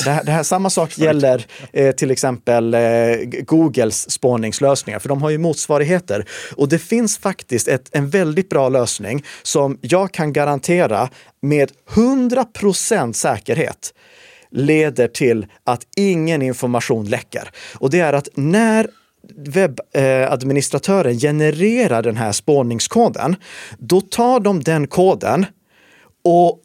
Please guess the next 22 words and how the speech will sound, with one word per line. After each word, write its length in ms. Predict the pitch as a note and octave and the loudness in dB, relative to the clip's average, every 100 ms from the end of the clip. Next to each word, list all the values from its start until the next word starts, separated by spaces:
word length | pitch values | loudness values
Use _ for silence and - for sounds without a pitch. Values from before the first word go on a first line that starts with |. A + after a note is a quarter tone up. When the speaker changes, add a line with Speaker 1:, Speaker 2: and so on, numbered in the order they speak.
| _ - | _ -8
Speaker 1:
slänger 1120 | - - - - C#3+ D#3 F#3 G#3 G3+ D3+ G#2 | -4 -4 -4 -4 -2 2 4 4 2 0 -2
den. 260 | - - - - _ _ _ _ _ _ B2 | -6 -12 -18 -20 _ _ _ _ _ _ -4
Alltså, 340 | E3 E3 F3+ D#3+ _ _ _ - | -2 0 0 0 _ _ _ -20
<laughs> 400 | - - _ _ | -20 -20 _ _
det, 140 | G3 - - - G4+ - - - | 0 0 -2 -2 -2 -2 -8 -2
det, 260 | G#3 G#3 G3 | 2 2 2
det, 260 | G#3 A3 | 0 0
det, 320 | F3+ G#3+ G#3 | 0 -2 0
det 80 | G3 | 2
är 60 | A3 | 4
väldigt 260 | A3 G#3 | 4 2
enkelt. 320 | G#3 E3+ - - | 0 -2 -4 -2
Generera 440 | E3+ G#3 A#3+ A#3+ | 0 2 2 0
koden 440 | A3+ F#3 E3 E3 - - | 0 2 2 -2 -6 -8
och 140 | - D#3+ | -4 -2
så 160 | - | 0
släng 440 | E3+ - F#3 G3+ D#3 | -2 0 0 2 0
den. 180 | A#2+ A#2 - | -2 -4 -10
Ge 240 | - F#3 G#3+ | -2 2 2
blanka 640 | - B3+ D#4+ F#4 - G#2+ - | 2 0 0 -2 -2 -4 -2
F 400 | D4+ - - E3 | -4 -4 -4 0
N 200 | F3+ | 0